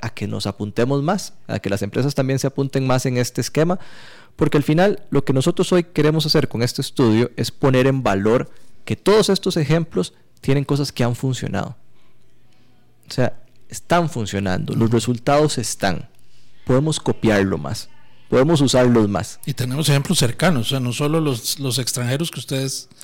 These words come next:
Speaker 2: trajeron como ejemplos de éxito, sino que hay ejemplos ya en el país implementados.
Speaker 1: Sí, nosotros con, con Más Empleo, de la mano con el Ministerio de Trabajo también y con otros actores, por supuesto, sí, estamos, el año pasado se, se capacitaron a más de mil quinientas personas, la mayoría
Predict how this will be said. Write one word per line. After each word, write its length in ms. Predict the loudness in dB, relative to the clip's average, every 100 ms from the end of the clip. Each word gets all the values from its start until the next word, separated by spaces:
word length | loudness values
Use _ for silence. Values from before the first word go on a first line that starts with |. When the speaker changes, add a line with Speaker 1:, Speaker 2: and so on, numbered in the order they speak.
| -20 -20 _
Speaker 2:
trajeron 420 | 0 2 2 0
como 320 | -2 -2 0 -2
ejemplos 380 | -2 -2 0
de 140 | 0 0
éxito, 320 | 0 -2 -2
sino 340 | -2 -2 -4
que 140 | -2 0
hay 180 | 2 0
ejemplos 460 | -2 -6 -8 -10 -20 -20 -20 -10
ya 300 | 2 4 6
en 80 | 4
el 120 | 0
país 500 | 0 2 2 2 -2 -10 -16
implementados. 800 | -8 -6 -4 -4 -4 -4 -6 -12 -18
Speaker 1:
Sí, 300 | -6 -4 -4 -4
nosotros 480 | 0 2 2 0
con, 280 | 2 0 2
con 180 | 0 0
Más 160 | 0 -2
Empleo, 340 | 0 2 4
de 80 | 4
la 80 | 2
mano 240 | 2 0
con 120 | 0
el 60 | 0
Ministerio 460 | -2 -2 0 2
de 80 | 2
Trabajo 640 | 0 -2 2 4 2 2 -2
también 600 | -4 -2 2 4 4 0
y 60 | -2
con 160 | -2
otros 220 | -2 -2
actores, 460 | -4 0 2 2 0
por 160 | -6 -10
supuesto, 540 | -4 -2 -2 -2 -6 -8 -18 -16 -4
sí, 180 | 2 2
estamos, 680 | 0 -2 0 2 2 2 -2
el 120 | -2
año 200 | -2 -2
pasado 440 | -2 0 2 2
se, 280 | 2 0 0
se 160 | -4 -6
capacitaron 560 | -6 -8 -8 -4 -2
a 60 | -2
más 160 | -2 -2
de 100 | -4
mil 160 | -4
quinientas 480 | -4 -2 -2 -4 -8
personas, 600 | -10 -6 -2 -2 -6 -10
la 80 | -8
mayoría 560 | -6 -4 -2 0 -2